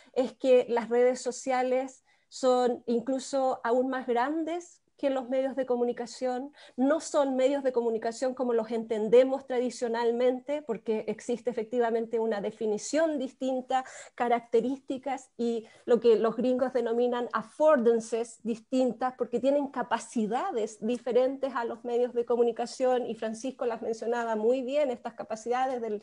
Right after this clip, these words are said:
de la, de las plataformas de medios sociales. Hoy se habla de plataformas de medios sociales,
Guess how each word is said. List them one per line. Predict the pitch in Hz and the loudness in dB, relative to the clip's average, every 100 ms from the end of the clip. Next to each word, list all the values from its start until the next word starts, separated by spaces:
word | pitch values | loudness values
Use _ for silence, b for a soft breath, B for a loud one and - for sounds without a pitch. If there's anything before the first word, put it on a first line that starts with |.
| B B B _ | B B B _
de | 214 | 0
la, | 220 214 208 | 2 2 -2
de | 185 220 208 202 - B B | 0 2 2 0 -6 B B
las | 240 240 - | -6 -6 -6
plataformas | - 233 208 202 _ 339 415 392 392 - - | 0 2 0 -6 _ -2 -2 -4 -6 -10 -6
de | 240 285 | -2 2
medios | 285 311 311 - | 4 2 2 -4
sociales. | 277 - 294 262 196 180 - | -10 -6 0 2 2 -2 -4
Hoy | - 269 | -2 -2
se | - | -2
habla | 302 302 302 | -4 -4 -2
de | 240 226 | -2 -2
plataformas | 247 240 233 - 285 330 349 - | -2 -4 -8 -2 -2 -2 -8 -6
de | 226 247 | 0 2
medios | 226 294 466 262 196 - - | 2 2 0 0 -2 -4 -16
sociales, | - 262 254 247 185 - - - | -6 -4 -2 -2 -2 -4 -10 -14